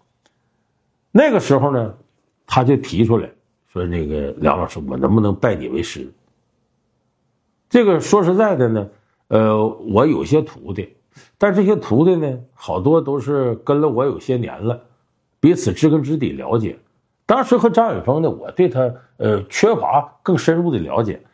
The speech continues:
那不可能上嘴唇碰下嘴唇，我就把这徒弟就收了。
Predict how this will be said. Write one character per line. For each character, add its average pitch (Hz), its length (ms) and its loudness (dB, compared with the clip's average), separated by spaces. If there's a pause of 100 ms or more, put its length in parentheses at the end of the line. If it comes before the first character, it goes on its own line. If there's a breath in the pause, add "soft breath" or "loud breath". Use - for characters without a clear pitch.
(140)
那 160 100 2
不 208 140 2
可 - 140 -4
能 131 140 0
上 180 240 0
嘴 95 80 -4
唇 120 180 -2
碰 160 120 -4
下 147 180 0
嘴 95 120 -8
唇， 101 260 -6 (260 loud breath)
我 - 140 -4
就 120 120 2
把 101 120 -6
这 87 100 -12
徒 90 220 -10
弟 123 100 0
就 120 100 0
收 120 280 -2
了。 123 140 -6